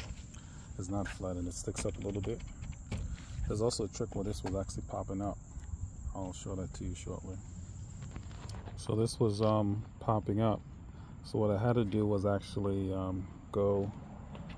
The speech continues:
and bend this tab right here without the top. Bend this tab down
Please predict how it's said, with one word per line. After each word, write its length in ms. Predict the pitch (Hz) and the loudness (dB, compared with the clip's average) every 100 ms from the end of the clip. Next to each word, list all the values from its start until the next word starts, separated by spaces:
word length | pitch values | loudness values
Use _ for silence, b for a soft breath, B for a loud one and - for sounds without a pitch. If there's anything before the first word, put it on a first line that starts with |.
| - | 0
and 200 | 95 92 | 2 4
bend 220 | 107 107 | 6 6
this 220 | 98 - - | 4 0 -4
tab 500 | 120 110 95 92 - B B B - | 2 4 4 0 -4 B B B -4
right 160 | 95 101 | 0 0
here 240 | 107 135 - - B B B - - | 2 0 -2 -8 B B B -4 0
without 320 | 104 101 202 | 4 4 4
the 60 | - | 0
top. 280 | - 92 - - - - - - B B B B - | -2 -2 -4 -6 -6 -6 -6 -8 B B B B 2
Bend 160 | 113 101 | 4 6
this 140 | 98 | 2
tab 340 | - 104 87 | 2 2 4
down 500 | 107 107 98 92 90 | 4 4 4 2 0